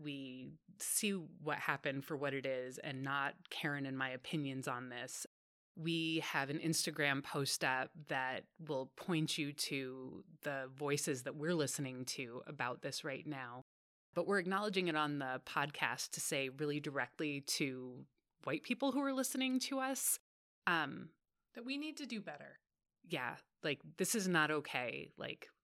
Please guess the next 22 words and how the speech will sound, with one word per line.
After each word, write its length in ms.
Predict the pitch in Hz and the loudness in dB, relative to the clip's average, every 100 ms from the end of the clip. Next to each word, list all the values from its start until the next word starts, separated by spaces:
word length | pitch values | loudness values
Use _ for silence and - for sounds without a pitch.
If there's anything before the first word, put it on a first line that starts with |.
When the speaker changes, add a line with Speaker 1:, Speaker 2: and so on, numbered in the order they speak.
| _ _ _ _ _ 151 | _ _ _ _ _ -8
Speaker 1:
we 120 | 139 | -6
need 180 | 131 123 | -4 -6
to 60 | |
be 120 | 131 | -8
raising 360 | 123 135 131 131 | -6 -4 -4 -6
our 100 | 117 | -8
kids 300 | - 254 202 | 0 0 0
better. 360 | 202 202 185 175 | 0 2 2 0
We 160 | 147 | -2
need 280 | 135 135 135 | -2 -2 -2
to 80 | 170 | -6
be 260 | 139 131 | -6 -8
reaching 480 | 131 143 135 147 135 - | -6 -4 -2 -2 -4 -2
out 340 | 131 131 - - - - - - | 0 0 -4 -12 -18 -20 -14 -2
to 180 | - 131 | 0 0
people 360 | - 175 175 | 0 -2 0
in 100 | 156 | 2
our 140 | 135 135 | 2 -2
community, 760 | - 147 165 190 185 185 175 - | -4 -2 2 2 4 4 4 2
including 600 | 131 - 143 135 131 120 | -4 -4 -2 -2 -4 -8
family 440 | - 160 180 190 | 0 0 2 2
members 800 | 185 180 175 165 160 160 156 | 2 2 2 2 2 0 -2